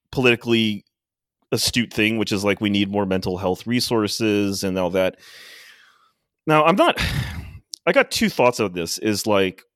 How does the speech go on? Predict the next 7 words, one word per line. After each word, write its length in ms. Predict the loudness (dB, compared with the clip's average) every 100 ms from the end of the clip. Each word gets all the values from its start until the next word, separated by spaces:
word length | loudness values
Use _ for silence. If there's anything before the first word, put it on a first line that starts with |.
| _
one, 560 | -6 0 2 2 0 -2 -6 _ _ _ -4
you 100 | 0
know, 180 | 2
we're 260 | 2 0 0
not 220 | 0 0
talking 380 | 0 0 0 0
about 460 | 0 2 2 0